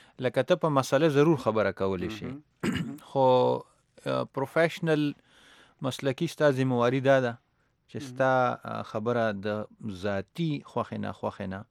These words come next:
Speaker 2: مهم.
Speaker 1: پاکه وي. نو په
Speaker 2: مهم.
Speaker 1: هغې کې ځکه دا خبره شوې ده په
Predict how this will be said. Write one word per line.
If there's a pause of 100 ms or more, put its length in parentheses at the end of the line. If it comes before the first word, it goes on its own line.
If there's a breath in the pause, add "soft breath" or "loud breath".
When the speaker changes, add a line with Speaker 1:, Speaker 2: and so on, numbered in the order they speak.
Speaker 2:
مهم.
Speaker 1:
پاکه
وي.
نو
په
Speaker 2:
مهم.
Speaker 1:
هغې
کې
ځکه
دا
خبره
شوې
ده
په